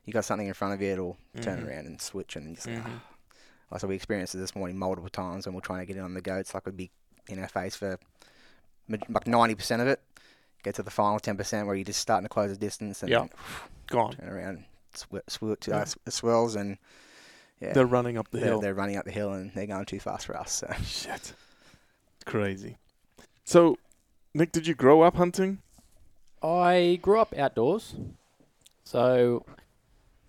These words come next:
Speaker 3: we grew up on a little bit of land, and as a kid, I was always out there adventuring. I was always in the wilderness, and I just wanted to explore. My dad used to go shooting, um, when he was younger, and I think that put a little bit of fire inside of me. I always wanted to do that.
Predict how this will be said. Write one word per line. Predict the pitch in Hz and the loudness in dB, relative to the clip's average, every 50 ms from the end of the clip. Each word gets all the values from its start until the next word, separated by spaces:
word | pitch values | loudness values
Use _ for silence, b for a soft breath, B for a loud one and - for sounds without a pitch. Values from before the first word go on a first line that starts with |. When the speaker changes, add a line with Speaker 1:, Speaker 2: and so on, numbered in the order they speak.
| _ _ _ _ - | _ _ _ _ 0
Speaker 3:
we | - 147 143 131 | 4 4 6 6
grew | 127 123 | 6 6
up | 120 113 - | 6 4 4
on | 131 | 2
a | 117 113 | 0 0
little | 113 110 107 | 0 2 2
bit | 110 107 | 2 2
of | 107 | 0
land, | 101 104 107 110 110 110 110 110 107 | 0 -2 -2 -2 -4 -4 -4 -4 -6
and | - 104 | -6 -6
as | 107 107 104 | -6 -6 -6
a | 113 | -8
kid, | - - 104 98 104 | -6 -4 -4 -2 -2
I | - | -4
was | - 101 | -6 -4
always | 101 95 95 95 92 | -2 -2 -2 -2 -4
out | 90 87 - - | -4 -6 -6 -6
there | - - - 98 98 - _ - | -6 -6 -6 -8 -10 -14 _ -18
adventuring. | 95 92 95 90 90 87 - - 92 90 90 90 - - _ - | -16 -14 -12 -12 -12 -12 -10 -10 -10 -10 -12 -14 -16 -18 _ -14
I | |
was | 92 92 | -10 -8
always | 90 90 90 87 - - | -6 -6 -6 -8 -8 -10
in | 92 | -10
the | 90 | -8
wilderness, | 90 90 87 87 85 85 87 87 - - - - - - - - | -8 -6 -6 -6 -8 -10 -10 -12 -14 -16 -18 -20 -20 -18 -14 -12
and | - - - 90 87 - _ _ - | -12 -10 -10 -12 -14 -14 _ _ -14
I | - - | -12 -10
just | - 95 - - | -10 -10 -8 -8
wanted | - - 90 - | -8 -8 -8 -8
to | 101 95 | -8 -10
explore. | - - - - 107 104 101 92 82 - - _ _ _ - - B B B B B B B B B | -10 -6 -2 2 2 4 4 2 0 -6 -16 _ _ _ -16 -16 B B B B B B B B B
My | 135 | 4
dad | - 147 143 160 156 156 | 8 10 10 10 10 8
used | 156 143 - | 4 0 2
to | - | 6
go | 147 135 | 6 6
shooting, | 123 - 147 147 151 165 165 160 156 147 135 123 | 6 8 6 6 6 6 4 0 -2 -6 -6 -2
um, | - 127 120 117 | 0 2 2 2
when | 117 113 | 2 0
he | 110 131 | 2 2
was | 139 135 123 | 2 2 2
younger, | 135 127 156 175 | 2 0 2 2
and | 190 190 170 117 113 117 | 2 2 2 0 -2 -2
I | 110 110 | -2 -4
think | 110 101 131 120 | -4 -4 -4 -2
that | - 113 110 - | 0 0 0 0
put | - - 123 - - _ _ _ _ _ - | 0 0 0 -2 -4 _ _ _ _ _ -6
a | - | -2
little | 120 120 | -2 0
bit | 110 113 104 | 0 0 -2
of | - | 0
fire | - 113 110 113 113 110 | 2 4 6 6 4 2
inside | 107 - 120 110 110 | 0 0 2 2 2
of | 107 | 2
me. | 110 110 107 | 0 0 2
I | 101 104 107 | 4 4 4
always | 104 101 101 101 98 - | 4 4 2 2 0 -2
wanted | 107 104 101 95 - | -4 -4 -4 -6 -6
to | 95 | -4
do | 92 104 113 123 | -2 0 2 4
that. | 147 160 - | 2 2 0